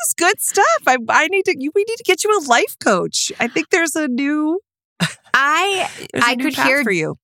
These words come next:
Speaker 2: Jeremy's eyes rolling as I said tight five. I know he's gonna call me out for <laughs> overusing that phrase. Okay.
Speaker 1: Oh my God, you guys. Word police. Living with the
Speaker 2: Right?
Speaker 1: word police. Yep.
Speaker 2: My mom told me I didn't need to shave my legs above the knee.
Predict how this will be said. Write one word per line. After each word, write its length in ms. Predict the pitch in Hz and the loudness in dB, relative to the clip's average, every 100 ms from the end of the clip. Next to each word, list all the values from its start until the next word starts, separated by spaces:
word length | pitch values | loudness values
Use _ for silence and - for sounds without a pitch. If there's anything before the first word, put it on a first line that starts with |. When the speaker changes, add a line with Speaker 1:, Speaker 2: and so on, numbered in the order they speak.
| - | -2
Speaker 2:
Jeremy's 440 | 220 202 196 190 | 0 2 0 -2
eyes 300 | - 180 175 | 0 2 0
rolling 360 | 165 156 156 147 | -2 -2 -2 -2
as 120 | 143 | -2
I 80 | 147 | -2
said 240 | - 139 | -2 -4
tight 240 | 143 139 - | -2 -4 0
five. 400 | 123 - - - | -2 -2 -10 -4
I 100 | 180 | 0
know 160 | 175 156 | 2 2
he's 180 | 170 151 | 0 0
gonna 220 | 151 151 | -2 0
call 180 | 156 147 | 0 0
me 120 | 143 | 2
out 180 | 127 - | 0 0
for 240 | 156 135 | -4 -2
<laughs> 60 | 156 | -4
overusing 460 | 143 151 135 143 | -2 -4 -4 -4
that 140 | 135 - | -6 -6
phrase. 300 | - - - _ - | -8 -8 -14 _ -2
Okay. 200 | - 254 - - 208 - - - - - - | 0 -2 -6 -18 -18 -20 -20 -20 -20 -18 -8
Speaker 1:
Oh 200 | 277 254 | -4 -2
my 100 | 233 | -4
God, 300 | 196 214 214 | -4 -4 -2
you 100 | 202 | -4
guys. 460 | 180 196 202 208 - - | -4 -2 -2 -4 -8 0
Word 260 | 214 233 196 | 2 2 0
police. 520 | 208 165 196 - - 190 | -2 0 -2 -6 -6 -2
Living 220 | 208 202 | 2 2
with 100 | 175 | 2
the 40 | 196 | 0
Speaker 2:
Right? 80 | |
Speaker 1:
word 240 | 185 190 190 | -2 -4 -6
police. 420 | 185 170 214 - _ - | -6 -8 -8 -14 _ -2
Yep. 200 | 190 - _ _ _ _ _ 196 | -2 -2 _ _ _ _ _ -2
Speaker 2:
My 220 | 202 247 | 2 2
mom 260 | 262 330 415 | 2 0 0
told 220 | 262 220 | -2 0
me 100 | 214 | 2
I 80 | 185 | 2
didn't 220 | 190 196 | 2 0
need 140 | 190 175 | 0 -2
to 40 | |
shave 240 | - 175 | -2 0
my 140 | 170 160 | 0 2
legs 300 | 160 151 139 | 0 0 -2
above 260 | 151 143 | -2 -2
the 80 | 143 | 0
knee. 240 | 147 135 | -2 -4